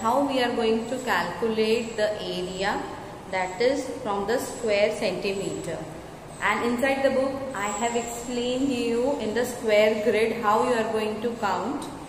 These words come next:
We have taken the example of rupees as well as chocolates, if you remember, and Then in the second part we have included, we have shown the footprint, how to see the footprint. There were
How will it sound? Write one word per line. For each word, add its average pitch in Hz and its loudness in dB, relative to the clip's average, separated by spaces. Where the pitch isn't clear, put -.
We 240 0
have 247 0
taken 240 0
the 240 2
example 214 0
of 226 2
rupees 220 -2
as 196 2
well - 0
as 190 2
chocolates, 214 2
if 214 -2
you 226 4
remember, 190 0
and 339 4
Then 240 2
in 254 2
the 226 2
second 339 0
part 277 2
we 254 -4
have 208 0
included, 208 0
we 214 -2
have 220 2
shown 269 2
the 277 8
footprint, 262 -2
how 214 2
to 254 0
see 220 -4
the 226 -2
footprint. 175 -2
There 208 2
were 220 4